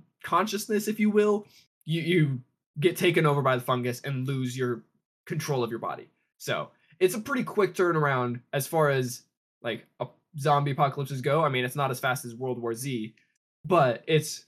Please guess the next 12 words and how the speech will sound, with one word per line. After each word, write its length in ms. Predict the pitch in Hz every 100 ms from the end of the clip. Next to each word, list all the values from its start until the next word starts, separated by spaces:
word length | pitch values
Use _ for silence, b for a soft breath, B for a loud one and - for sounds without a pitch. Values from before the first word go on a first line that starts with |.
| -
still 220 | - 240
pretty 220 | - 202
quick 340 | 165 175 147 143
in 80 | 135
that 240 | 127 - _ 143
you 180 | 165
get 240 | 165 185 143
bit, 380 | 175 151 - _ _ _ _ _ _ _
and 220 | 156 147
two 160 | - 202
days 180 | 180 156
later, 480 | 156 139 131 120